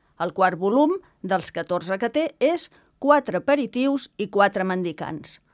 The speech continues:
Tot molt gastronòmic. Els quatre aperitius consisteixen en raves, anxoves, cogombrets i mantega. I els quatre mendicants són figues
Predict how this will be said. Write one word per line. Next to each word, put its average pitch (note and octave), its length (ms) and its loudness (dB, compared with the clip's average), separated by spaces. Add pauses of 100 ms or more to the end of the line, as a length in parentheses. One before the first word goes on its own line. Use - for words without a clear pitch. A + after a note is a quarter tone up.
(180)
Tot A#3 300 2
molt G#3+ 240 4
gastronòmic. F3+ 800 -2 (480)
Els F3 160 -6
quatre B3+ 260 4
aperitius D4 640 0
consisteixen F#3 840 -2 (260)
en F3+ 240 -2
raves, A3+ 540 2 (180)
anxoves, F#3+ 680 0
cogombrets B3+ 840 0
i D#4 100 2
mantega. F3+ 600 0 (420)
I G3 140 -4
els - 100 -8
quatre G3 340 0
mendicants C4 680 0 (160)
són F#3 260 -4
figues G3+ 380 -2